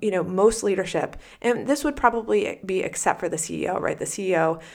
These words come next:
whoever the C E O is of, of a company, is responsible for both of these things. But for everyone else who's not running the helm of an organization, everyone else who's in an executive position or a leadership position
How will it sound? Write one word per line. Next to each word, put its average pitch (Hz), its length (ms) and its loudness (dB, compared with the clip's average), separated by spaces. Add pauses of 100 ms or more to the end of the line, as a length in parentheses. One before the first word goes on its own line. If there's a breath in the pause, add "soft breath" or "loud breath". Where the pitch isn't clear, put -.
(120 loud breath)
whoever 214 360 6
the 202 40 2
C 190 220 -2
E 170 60 2
O 165 100 2
is 165 100 -4
of, - 220 -6
of - 240 -4
a 165 60 -8
company, 170 480 -2
is 156 180 0
responsible 160 540 -4
for 151 140 -4
both 160 200 -2
of 165 60 -14
these 160 180 -2
things. - 160 -10 (360 loud breath)
But 233 200 6
for - 260 0
everyone 294 540 2
else 175 300 0
who's 185 160 -4
not 196 200 0
running 190 440 -2
the 185 80 -6
helm - 420 -4
of - 140 -12
an 170 140 -6
organization, 170 840 -6 (400 loud breath)
everyone 262 340 2
else 175 360 2
who's 175 180 -4
in 180 80 0
an 165 160 2
executive 175 560 -2
position 160 320 -4
or 80 100 -4
a 180 100 -4
leadership 208 480 0
position 170 540 -8